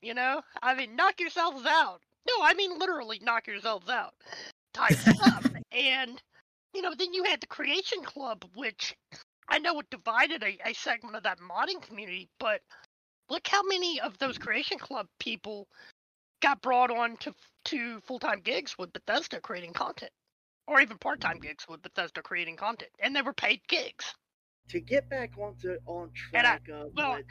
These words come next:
Speaker 1: well, and I'll
Speaker 3: G T A.
Speaker 1: get back on track, but I still would love to see two K do that.
Speaker 3: Yeah, I would too. It would be, uh, I mean, there, uh, think about some of the guys that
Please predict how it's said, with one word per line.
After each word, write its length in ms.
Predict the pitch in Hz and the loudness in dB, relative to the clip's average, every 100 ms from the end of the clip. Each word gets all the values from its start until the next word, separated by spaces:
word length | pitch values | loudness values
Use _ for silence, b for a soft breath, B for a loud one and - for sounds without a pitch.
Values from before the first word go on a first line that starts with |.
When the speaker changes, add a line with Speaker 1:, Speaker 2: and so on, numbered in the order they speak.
| 277 | 0
Speaker 1:
well, 200 | 339 320 | 2 4
and 120 | 285 | 8
I'll 120 | 311 | 8
Speaker 3:
G 20 | |
T 60 | 359 | 6
A. 40 | |
Speaker 1:
get 60 | 330 | 4
back 200 | 262 240 | 4 4
on 60 | 190 | 0
track, 300 | - 277 220 | 4 6 6
but 80 | - | 4
I 100 | 220 | 2
still 300 | 226 - 277 | 2 -2 -4
would 160 | 202 - | -4 -4
love 120 | 208 | -4
to 60 | - | -4
see 140 | - | -12
two 180 | 175 247 | -12 -14
K 280 | - 175 180 | -8 -8 -8
do 160 | - 196 | -10 -12
that. 380 | 147 - - - _ - | -14 -16 -18 -20 _ 6
Speaker 3:
Yeah, 180 | 311 160 | 6 8
I 120 | 196 | 2
would 240 | 262 247 | 2 -2
too. 280 | - 320 254 - | -2 -2 0 0
It 160 | 147 | -2
would 140 | 160 120 | -4 -8
be, 420 | 170 170 175 175 | -8 -6 -8 -10
uh, 180 | 156 160 - | -4 -4 -4
I 60 | |
mean, 220 | 165 156 147 | -8 -8 -2
there, 280 | 190 196 - - | 0 0 -4 -4
uh, 100 | 165 - | -4 -4
think 180 | 196 - | -6 -4
about 460 | 208 196 165 135 | 2 4 2 0
some 220 | - 175 | -10 -10
of 40 | 175 | -8
the 80 | 165 | -6
guys 640 | 156 151 151 147 123 - B B - - | -4 -2 -2 -4 -6 -12 B B -16 -4
that 380 | 156 151 143 | -2 0 -2